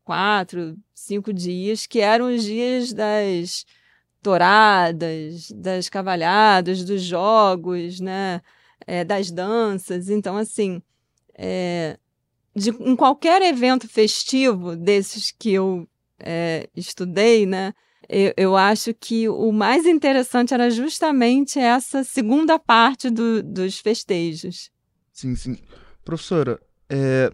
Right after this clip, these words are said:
Speaker 2: pra quem você indicaria a leitura do livro Disputas Festivas?
Speaker 1: Ah, indicaria pra aqueles que estudam história e,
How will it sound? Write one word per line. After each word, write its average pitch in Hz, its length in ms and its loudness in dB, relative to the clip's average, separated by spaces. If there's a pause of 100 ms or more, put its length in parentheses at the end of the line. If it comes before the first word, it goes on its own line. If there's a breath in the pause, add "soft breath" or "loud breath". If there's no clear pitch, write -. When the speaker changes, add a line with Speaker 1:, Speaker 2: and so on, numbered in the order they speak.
Speaker 2:
pra 156 140 -2
quem 202 240 -4
você 233 200 -6
indicaria 127 920 0 (420)
a 113 100 -2
leitura 120 500 2
do 117 120 -4
livro 113 280 -2
Disputas 110 460 -8
Festivas? 82 800 -10 (600)
Speaker 1:
Ah, 175 280 -4
indicaria 233 800 -4
pra 233 280 -4
aqueles 208 760 -6 (400)
que 190 120 -10
estudam 190 640 -6 (120)
história 226 880 2
e, 208 120 0